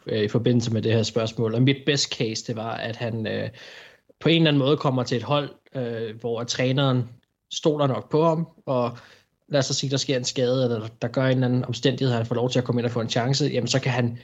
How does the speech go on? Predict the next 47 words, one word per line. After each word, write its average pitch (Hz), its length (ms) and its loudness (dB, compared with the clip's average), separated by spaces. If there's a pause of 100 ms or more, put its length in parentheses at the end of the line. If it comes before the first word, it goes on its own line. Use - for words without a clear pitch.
(140)
synes - 340 2
jeg, 139 240 2
i 139 80 2
best 143 300 0
case 131 140 2
scenario, 123 540 0
så, 120 140 -4
så - 420 -4
kan 131 100 -2
han 120 100 0
måske 117 280 -2
få 123 100 -8
noget, 120 280 0
få 135 140 0
sådan 127 100 0
noget 120 180 2
Case 123 220 2
Keenum-karriere, 120 880 2
eller 110 140 -4
sådan 110 220 -4
en 117 60 -4
den 120 100 -4
stil, 120 220 -4
hvor 113 320 -4
at, 117 140 -6 (460)
at 113 160 2
han 113 220 4
kan 113 260 0
være 110 160 2
en 117 120 -4
prominent 120 460 0
backup, 131 400 0
eller 110 240 -4 (640)
sådan 117 280 -2
lige 120 220 2
borderline 120 600 2
starter, 110 440 -2
men 117 140 -6
det 123 180 -2
er, 117 120 -4
synes - 320 -2
jeg, 131 260 2 (600)
klart 143 360 0
best 131 240 -4
case 113 280 -4
for 117 140 -2
ham, 113 200 -4